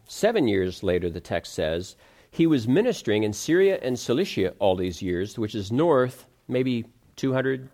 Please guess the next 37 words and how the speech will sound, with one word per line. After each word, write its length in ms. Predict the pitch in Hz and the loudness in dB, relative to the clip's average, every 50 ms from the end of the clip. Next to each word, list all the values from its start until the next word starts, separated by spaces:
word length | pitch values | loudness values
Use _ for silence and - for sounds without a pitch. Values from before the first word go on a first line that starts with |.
| _ | _
two 80 | - 135 | -2 -2
hundred 180 | 127 123 117 | 0 0 0
and 80 | 117 110 | -2 -2
fifty 260 | 131 127 120 - 113 | -4 -4 -4 -4 -4
miles, 360 | 107 107 101 101 104 113 113 | -2 -2 0 -2 -2 -4 -4
something 260 | - 120 117 107 107 101 | -6 -6 -4 -4 -2 -2
like 180 | 98 92 - | -2 -4 -2
that. 280 | - 92 87 98 - - _ - - - - - - | -2 -2 -2 -2 -6 -10 _ -20 -20 -20 -20 -20 -12
So 200 | - - 107 95 | -2 -2 -2 0
for 160 | - 107 98 | 2 0 0
us, 180 | 101 101 - | 0 0 -2
I 60 | 95 87 | -4 -2
guess 240 | 90 92 90 - | -2 -2 -4 -2
that 120 | - 87 - | -4 -6 -4
would 120 | 80 85 | -4 -6
be 100 | 82 92 | -4 -4
what? 260 | 85 87 82 73 - | -4 -2 -2 -4 -4
Somewhere 360 | - - 110 101 95 92 90 87 | -6 -8 -8 -6 -4 -2 -2 -2
along 220 | 87 92 90 90 | -2 -2 -4 -4
the 60 | 87 | -4
border 400 | 87 90 95 98 95 87 90 85 | -4 -4 -2 -2 -2 0 -2 -2
of 140 | 80 80 80 - _ _ _ _ | -4 -4 -8 -12 _ _ _ _
South 320 | - - 92 82 82 - | -8 -4 -4 -4 -4 -6
and 80 | 82 85 | -8 -8
North 160 | 87 85 82 | -8 -8 -10
Dakota 300 | - - 92 85 80 73 | -8 -6 -4 -4 -4 -4
or 40 | 65 | -6
something. 380 | - - - - - - - - - - - - - | -8 -12 -12 -12 -12 -14 -16 -16 -20 -20 -20 -20 -8
So 160 | - - 110 113 | 2 2 4 4
they're 200 | 147 185 180 151 | 6 4 6 6
that, 220 | 156 156 95 - | 6 4 4 2
he's 220 | 143 170 180 147 | 2 0 0 4
that 180 | 135 165 151 - | 4 2 2 2
far 200 | - 147 139 127 | 4 4 6 6
away 240 | 120 113 120 120 107 | 6 6 6 4 4
from 200 | - - 92 87 | 2 -2 -4 -4
Jerusalem. 540 | 82 92 87 90 85 - - 71 62 58 | -2 -2 -2 -2 -2 -4 -6 -8 -8 -8